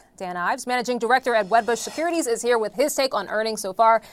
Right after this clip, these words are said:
Dan, always great to see you. The good, the bad, and the cloudy. So I want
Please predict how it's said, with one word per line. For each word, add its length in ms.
Dan, 200
always 320
great 220
to 80
see 320
you. 80
The 100
good, 300
the 80
bad, 440
and 240
the 100
cloudy. 840
So 360
I 60
want 160